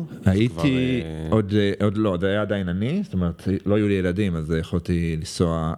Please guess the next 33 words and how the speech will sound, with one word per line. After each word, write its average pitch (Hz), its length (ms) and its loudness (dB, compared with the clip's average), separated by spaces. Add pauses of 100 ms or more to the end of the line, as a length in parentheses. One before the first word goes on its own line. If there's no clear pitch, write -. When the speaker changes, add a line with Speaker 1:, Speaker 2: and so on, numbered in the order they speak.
Speaker 1:
ב-, 92 240 0
בסוף 123 320 2
היו 98 160 4
לי, 85 100 -2
זאת - 100 -8
אומרת, 87 160 0
אני, 87 380 2
אני 87 120 0
אסביר, 120 520 2
Speaker 2:
<laughs> - 140 2
Speaker 1:
זה 87 300 2
היה 98 120 0
אירוע 107 360 2
של, 92 360 0
אה, 87 460 2 (440)
בעצם 90 340 2
התפרס 101 480 -2
על 90 120 0
פני 92 200 0
כמה 101 220 0
שנים, 131 400 -2
כי, 90 680 0 (160)
אה, 90 40 0 (880)
אתה - 160 2
נוס-, 85 280 -2
אתה, 87 280 2 (240)
התוכנית - 300 -2
שאני 110 200 0
עשיתי, 104 280 0
אתה 92 140 0
נוסע 90 260 0
כל 101 200 0
פעם 101 200 0